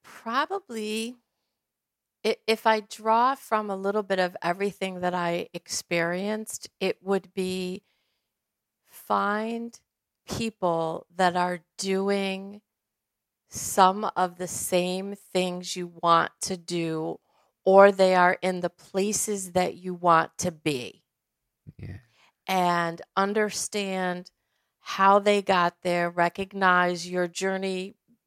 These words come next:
Speaker 1: may not be the same. However, anytime you can find some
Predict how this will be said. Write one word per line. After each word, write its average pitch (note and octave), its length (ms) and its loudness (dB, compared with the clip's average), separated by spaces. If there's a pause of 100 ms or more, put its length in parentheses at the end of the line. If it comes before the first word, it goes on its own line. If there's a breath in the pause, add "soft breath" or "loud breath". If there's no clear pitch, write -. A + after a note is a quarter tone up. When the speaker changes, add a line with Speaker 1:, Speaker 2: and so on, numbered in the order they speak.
(120)
Speaker 1:
may F#3 380 4
not E3+ 540 6 (600)
be F3+ 120 0
the F3 140 0
same. F3 840 -4 (1700)
However, G#3 680 0
anytime G#3+ 760 -2
you G3+ 120 -8
can F#3+ 220 -8
find F#3 520 -2
some F3 600 -6